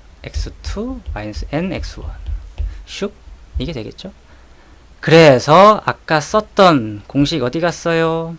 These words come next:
음, 여기 있네요. 어, 요 친구더라라는 겁니다. 아시겠습니까?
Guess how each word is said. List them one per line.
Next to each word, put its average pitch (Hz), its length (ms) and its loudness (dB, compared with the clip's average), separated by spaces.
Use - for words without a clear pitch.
음, 104 300 -10
여기 139 180 -6
있네요. 147 580 -6
어, - 120 -14
요 139 100 -4
친구더라라는 151 760 -4
겁니다. 110 320 -16
아시겠습니까? 139 720 -8